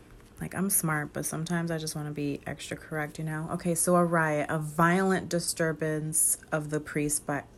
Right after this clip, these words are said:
of the peace by a crowd. An uproar, an outburst of uncontrolled feelings, a riot. Okay, so yes, it is, like, disruptive,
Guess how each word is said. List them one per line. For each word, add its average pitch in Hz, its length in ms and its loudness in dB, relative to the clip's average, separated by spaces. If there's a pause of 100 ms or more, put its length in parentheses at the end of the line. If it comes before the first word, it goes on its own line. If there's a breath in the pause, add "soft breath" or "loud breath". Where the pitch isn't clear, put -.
(120)
of 175 140 6
the 170 100 6
peace 151 460 0
by 147 140 -2
a 135 100 -2
crowd. - 540 -6 (600 loud breath)
An - 160 -4 (100)
uproar, 170 880 0 (180)
an 165 140 -4 (100)
outburst 175 640 4
of 156 160 -4
uncontrolled 165 560 -2
feelings, - 840 -4
a - 80 -4
riot. 156 540 -2 (160)
Okay, - 340 -6 (300)
so - 160 2
yes, 202 360 4
it 185 120 4
is, 175 320 6
like, 151 220 0
disruptive, 147 960 0